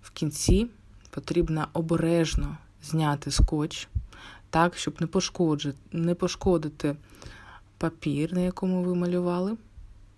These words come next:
Коли ми, а, обережно так, а, прикріпляємо скотч, бачите, виходить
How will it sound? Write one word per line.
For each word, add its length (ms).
Коли 260
ми, 240
а, 480
обережно 520
так, 320
а, 320
прикріпляємо 800
скотч, 500
бачите, 340
виходить 540